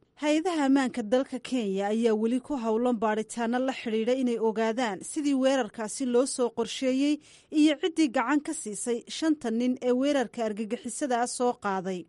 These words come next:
Baadhayaasha ayaa hawshooda ka wada ilaa magaalada Isiolo oo dad badan lagu xidhxidhay arrintan daraaddeed. Ilaa hadda hay-adaha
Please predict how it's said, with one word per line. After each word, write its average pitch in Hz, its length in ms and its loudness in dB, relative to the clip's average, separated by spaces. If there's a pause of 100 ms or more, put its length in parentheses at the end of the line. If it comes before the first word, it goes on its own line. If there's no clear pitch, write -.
(180)
Baadhayaasha 226 640 2
ayaa 233 240 2
hawshooda 220 540 0
ka 277 160 -6
wada 240 260 2
ilaa 254 320 2
magaalada 226 580 0
Isiolo 226 600 0 (220)
oo 277 200 4
dad 330 280 0
badan 254 260 2
lagu 233 200 0
xidhxidhay 233 600 -2
arrintan 233 480 -2
daraaddeed. 208 560 0 (280)
Ilaa 233 300 2
hadda 220 380 -2
hay-adaha 226 540 -2